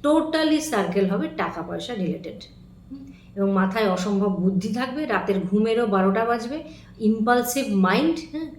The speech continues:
কমিউনিকেশনে একটু প্রবলেম থাকবে, কিন্তু ইন্টেলিজেন্স থাকবে, কিন্তু ইম্পালসিভ, মাথায় নতুন নতুন, নতুন নতুন তার ধ্যান ধারণা, নতুন নতুন তার বুদ্ধি খেলবে, আহ, কিন্তু সে মানে টাকা পয়সাকে নিয়েই তার জীবনটা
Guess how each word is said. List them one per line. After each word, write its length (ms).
কমিউনিকেশনে 680
একটু 160
প্রবলেম 420
থাকবে, 280
কিন্তু 340
ইন্টেলিজেন্স 680
থাকবে, 340
কিন্তু 160
ইম্পালসিভ, 680
মাথায় 360
নতুন 460
নতুন, 260
নতুন 400
নতুন 240
তার 460
ধ্যান 240
ধারণা, 500
নতুন 380
নতুন 280
তার 220
বুদ্ধি 360
খেলবে, 340
আহ, 1000
কিন্তু 520
সে 300
মানে 440
টাকা 240
পয়সাকে 400
নিয়েই 360
তার 180
জীবনটা 540